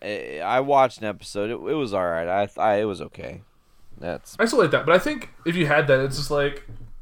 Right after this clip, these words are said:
Speaker 2: you just gotta eat, answer your question. Try, try to do your memorized stump speech while your mouth is on fire would be hilarious. It also, I think, would probably prove who has the, who's the healthier candidate, because if,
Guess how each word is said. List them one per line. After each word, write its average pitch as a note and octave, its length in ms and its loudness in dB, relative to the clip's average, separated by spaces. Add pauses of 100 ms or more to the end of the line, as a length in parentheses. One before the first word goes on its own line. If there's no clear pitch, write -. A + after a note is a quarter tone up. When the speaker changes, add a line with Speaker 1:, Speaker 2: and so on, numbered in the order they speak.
(640)
Speaker 2:
you E3 100 -12
just - 40 -2
gotta D#3 180 0
eat, D#3+ 280 -6 (400)
answer F3 260 -2
your F3+ 100 2
question. F#3+ 300 0
Try, C#4 240 4 (120)
try G#3 180 4
to A#3+ 80 4 (200)
do D#3+ 160 0
your F3 140 4
memorized D3+ 540 2
stump B2+ 340 -6
speech E3 340 -8
while C#3+ 140 0
your B2 140 -2
mouth G#2 260 -6
is C#3+ 100 -4
on D3 200 0
fire D3 320 0
would B2+ 180 -4
be A#2 140 -8
hilarious. F#2+ 800 -10 (540)
It E3+ 80 6
also, A#3+ 280 8
I D3 40 6
think, D#3 220 -2
would C#3+ 180 0
probably D3+ 300 0
prove C3+ 280 -4
who D3 140 -2
has C#3+ 260 0
the, B2 320 -6 (840)
who's F3 180 -4
the D3+ 120 2
healthier C3+ 440 0
candidate, B2 480 -4
because B2+ 400 -6
if, E3 340 -6